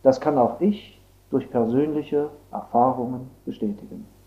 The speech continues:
Mit Bestimmtheit kann ich auch unterstreichen, dass die inhaltlichen Vorbereitungen, die aufbereiteten Regimekenntnisse und reiseorganisatorischen Maßnahmen,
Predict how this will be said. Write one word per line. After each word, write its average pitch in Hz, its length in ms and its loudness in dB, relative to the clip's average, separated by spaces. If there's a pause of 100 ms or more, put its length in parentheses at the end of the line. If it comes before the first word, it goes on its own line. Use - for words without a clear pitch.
(1400)
Mit 160 160 0
Bestimmtheit 202 640 4
kann 120 200 0
ich 117 100 0
auch 110 80 0
unterstreichen, 104 720 -4 (580)
dass 127 200 0
die 131 200 0
inhaltlichen 180 680 4
Vorbereitungen, 117 920 2 (960)
die 143 100 4
aufbereiteten 151 880 6
Regimekenntnisse 135 1040 0 (400)
und 131 160 2
reiseorganisatorischen 143 1400 4
Maßnahmen, 117 720 0